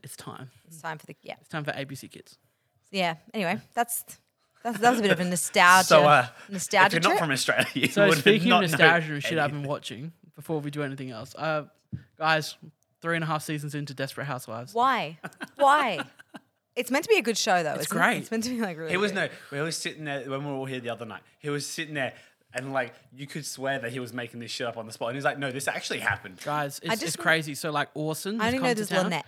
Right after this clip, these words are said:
Speaker 2: Is there a Lynette?
Speaker 1: There's Lynette, Gabby, Susan, Bree.
Speaker 2: Oh, dear.
Speaker 1: Yeah,
Speaker 2: That's
Speaker 1: Edie.
Speaker 2: really
Speaker 1: Yeah. Uh,
Speaker 2: impressive.
Speaker 1: I'm getting keen. It, it's a good show.
Speaker 3: Why,
Speaker 1: It's a good
Speaker 3: why
Speaker 1: show.
Speaker 2: What's
Speaker 3: are
Speaker 2: it
Speaker 3: they,
Speaker 2: on?
Speaker 3: why are they desperate?
Speaker 1: Uh, there's many reasons why they're desperate, Michael. Lynette and Tom,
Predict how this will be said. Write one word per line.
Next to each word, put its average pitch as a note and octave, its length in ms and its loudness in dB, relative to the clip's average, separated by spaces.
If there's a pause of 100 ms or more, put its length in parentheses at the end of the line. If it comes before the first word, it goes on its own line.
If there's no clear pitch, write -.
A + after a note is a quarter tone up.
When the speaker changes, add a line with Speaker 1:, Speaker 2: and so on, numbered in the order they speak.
(100)
Speaker 2:
Is D#3+ 80 -10
there F#3+ 80 2
a F#3 40 0
Lynette? F3+ 360 -2
Speaker 1:
There's D#3 180 -4
Lynette, D3+ 440 -2
Gabby, D#3 420 -4
Susan, D3+ 580 -8
Bree. D3 560 -6
Speaker 2:
Oh, D#3 760 -10 (120)
dear. C#3 220 -20
Speaker 1:
Yeah, C#3 280 -8 (240)
Speaker 2:
That's D#3 220 -4
Speaker 1:
Edie. D#3 100 -4
Speaker 2:
really D#3 480 -8
Speaker 1:
Yeah. C3+ 220 -8 (440)
Uh, D#3+ 200 0
Speaker 2:
impressive. - 540 -10
Speaker 1:
I'm F3+ 100 -8
getting F3 220 -2
keen. D3 300 -4 (140)
It, D#3+ 100 -4
it's E3+ 300 -4
a - 20 -20
good A3 160 -6
show. G3 220 2
Speaker 3:
Why, A#2 240 -4
Speaker 1:
It's B2 120 -6
a - 20 -16
good - 80 -4
Speaker 3:
why - 60 0
Speaker 1:
show. C#4+ 60 8
Speaker 2:
What's D#4+ 140 8
Speaker 3:
are - 40 2
Speaker 2:
it A#3+ 40 2
Speaker 3:
they, B3 60 8
Speaker 2:
on? B3+ 120 8
Speaker 3:
why B2+ 140 6
are C#3 40 4
they C#3 120 2
desperate? G#2+ 520 -4 (760)
Speaker 1:
Uh, G3 280 6
there's G3+ 220 -2
many G#3 220 -2
reasons D3 320 -4
why C#3 180 -4
they're C3+ 140 -8
desperate, C3+ 320 -12
Michael. C3+ 360 -10
Lynette D3+ 540 -8
and D3 180 -12
Tom, D#3+ 440 -12